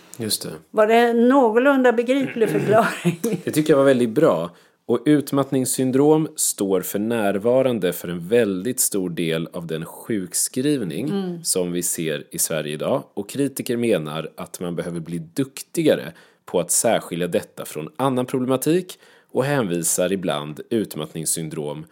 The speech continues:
Speaker 1: som en slaskdiagnos med breda kriterier som är lätt att ta till i brist på annat.
Speaker 2: Mm.
Speaker 1: Håller du med?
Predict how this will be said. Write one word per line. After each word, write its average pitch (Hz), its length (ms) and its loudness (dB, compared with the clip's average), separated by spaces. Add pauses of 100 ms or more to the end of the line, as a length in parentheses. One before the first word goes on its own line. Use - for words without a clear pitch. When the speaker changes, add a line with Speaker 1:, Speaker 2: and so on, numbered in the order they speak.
(280)
Speaker 1:
som 73 480 -6
en 78 160 -12
slaskdiagnos - 1160 -2
med 120 140 -4
breda 123 320 2
kriterier 82 560 -4
som 90 320 -4
är 101 80 -6
lätt 85 340 -8
att 80 100 -8
ta 92 100 -2
till 76 360 -10
i 95 100 -8
brist - 460 -6
på - 220 -12
annat. 127 720 -4
Speaker 2:
Mm. 180 380 -8 (120)
Speaker 1:
Håller 127 420 -2
du 123 120 -2
med? 151 220 -2